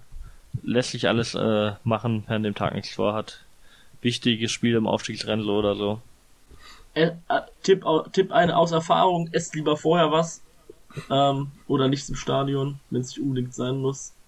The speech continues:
Speaker 2: Oder ihr gerne Stadionwürste testet. Äh, war letzten Mal sehr schlecht da. Also die, ich hab mal immer, die schlechtesten Bratwurst in meinem Leben in Wiesbaden gegessen. Ähm, beim zweiten Mal war's etwas besser, aber auch noch nicht gut.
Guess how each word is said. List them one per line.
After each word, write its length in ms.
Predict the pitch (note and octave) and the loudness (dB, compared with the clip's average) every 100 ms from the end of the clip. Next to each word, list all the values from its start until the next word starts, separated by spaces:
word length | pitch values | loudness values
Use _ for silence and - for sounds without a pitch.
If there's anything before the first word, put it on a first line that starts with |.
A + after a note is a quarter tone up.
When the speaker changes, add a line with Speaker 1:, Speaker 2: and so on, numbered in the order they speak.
| _ _ | _ _
Speaker 2:
Oder 180 | B2 B2+ | -4 2
ihr 300 | B2+ B2 A#2+ - | 4 2 0 -4
gerne 200 | B2+ B2 | 0 0
Stadionwürste 560 | A#2+ B2+ B2+ B2+ C3 B2+ | 0 0 0 2 0 -2
testet. 440 | C3+ C3 C3 B2+ - _ - - _ _ | -4 -2 -2 -4 -8 _ -20 -20 _ _
Äh, 280 | A#2 A2+ A2+ A#2+ - _ - - - - - - - - | -4 -2 -4 -8 -20 _ -20 -20 -20 -20 -16 -14 -12 -8
war 300 | B2+ B2+ B2+ | -2 2 4
letzten 380 | B2+ C3 - B2+ | 2 0 -2 2
Mal 360 | B2+ B2+ - - _ _ _ | 4 2 0 -8 _ _ _
sehr 320 | C#3 A#2+ C3 B2 | -10 0 0 0
schlecht 380 | A#2 G#2 - | -4 -8 -8
da. 120 | A2 A2 | -8 -4
Also 260 | A#2 B2+ | -2 0
die, 540 | B2 B2+ B2 C#3 C#3 B2+ - - - _ | -2 -6 -2 2 2 2 -4 -18 -20 _
ich 140 | C#3+ - | -8 -2
hab 120 | D3 | 0
mal 140 | C#3+ D3 | 0 2
immer, 220 | C#3+ C#3+ | 0 0
die 160 | D3 | -4
schlechtesten 320 | - D#3+ D#3+ C#3+ | 0 -2 0 0
Bratwurst 280 | C#3+ D3+ | 0 0
in 80 | D3+ | 0
meinem 160 | C#3 C#3+ | 4 6
Leben 200 | D3+ C#3+ | 6 4
in 60 | C3 | 0
Wiesbaden 440 | C3+ - A#2+ A#2+ | -4 -2 -2 -2
gegessen. 360 | A#2 B2 C3 C#3+ - _ - - - - - - | -2 -4 -4 -12 -16 _ -20 -20 -20 -20 -18 -6
Ähm, 340 | A#2 B2 B2+ - - - | -2 -2 -4 -8 -20 -10
beim 100 | A#2+ | -2
zweiten 240 | C#3 C#3 | 2 4
Mal 80 | C3+ | 4
war's 140 | C3+ A#2+ | 2 2
etwas 240 | C3 B2 | 0 0
besser, 320 | B2 B2 A#2+ | 0 0 -2
aber 160 | A2 G#2+ | -2 -4
auch 140 | B2 | -2
noch 60 | A2+ | -4
nicht 180 | A2+ - | -6 -4
gut. 260 | B2 - | -4 -6